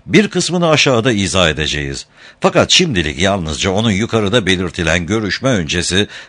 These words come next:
Papa'ya yazmış olduğu dokuz Şubat bin dokuz yüz doksan sekiz tarihli mektuptan bir alıntıyı tekrar tekrar vermekle yetinelim.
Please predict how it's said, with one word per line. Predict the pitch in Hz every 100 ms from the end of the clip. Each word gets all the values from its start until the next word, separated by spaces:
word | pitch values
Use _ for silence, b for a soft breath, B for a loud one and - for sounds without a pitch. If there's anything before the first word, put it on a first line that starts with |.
| -
Papa'ya | 147 160 165
yazmış | 143 123 123 85 139 101
olduğu | 82 80 95
dokuz | 82 120 160
Şubat | - 139 135 80
bin | 120 107
dokuz | 104 131
yüz | 107 87
doksan | 101 - 107
sekiz | 85 92 127
tarihli | - 87 78 85 82
mektuptan | 80 90 - 87 - 90 95
bir | 104 156
alıntıyı | 95 127 139 127 135 127 104
tekrar | 160 175 - 87 78
tekrar | - 131 90 78 73
vermekle | 113 85 98 - 92
yetinelim. | 80 - 76 71 69 64 58